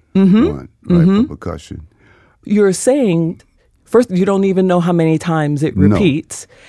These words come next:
Speaker 2: No, I
Speaker 1: And
Speaker 2: don't.
Speaker 1: so when you were recording it,
Speaker 2: Mm-hmm.
Speaker 1: what's on the manuscript? What's on the paper?
Speaker 2: Well, the recorded version is, is different than the live version.
Speaker 1: Okay.
Speaker 2: You know, like, uh, like the ballet version of Firebird
Speaker 1: Mm-hmm.
Speaker 2: by Stravinsky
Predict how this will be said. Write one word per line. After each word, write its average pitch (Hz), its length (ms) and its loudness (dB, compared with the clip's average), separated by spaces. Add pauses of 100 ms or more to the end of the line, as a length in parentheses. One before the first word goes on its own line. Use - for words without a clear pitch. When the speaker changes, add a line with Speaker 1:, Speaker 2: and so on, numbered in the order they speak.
(160)
Speaker 2:
No, 165 200 -4
I - 0 -
Speaker 1:
And 76 80 -8
Speaker 2:
don't. 175 260 2
Speaker 1:
so 175 200 0
when 196 320 2
you 220 160 2
were 185 200 2
recording 214 580 0
it, 135 260 -2 (140)
Speaker 2:
Mm-hmm. 78 280 -8 (280)
Speaker 1:
what's 208 320 0
on 240 160 0
the 208 60 0
manuscript? 170 800 -2
What's 190 180 -2
on 185 140 0
the 170 80 -2
paper? 131 440 -4
Speaker 2:
Well, 160 300 0 (600)
the 107 480 0 (180)
recorded 135 600 -2
version 92 400 -4
is, 82 260 -12
is 104 120 -2
different 107 340 -4
than 90 140 -2
the 85 60 -6
live 98 280 -4
version. 78 520 -12
Speaker 1:
Okay. 160 360 -6 (200)
Speaker 2:
You 127 100 0
know, 131 100 0
like, 110 300 -2
uh, 90 320 -4 (520)
like 98 260 -4
the 95 80 -8
ballet 110 500 -2
version 104 500 -4
of 92 120 -8
Firebird 107 760 -6
Speaker 1:
Mm-hmm. 160 300 0
Speaker 2:
by 214 60 -2
Stravinsky 101 560 -8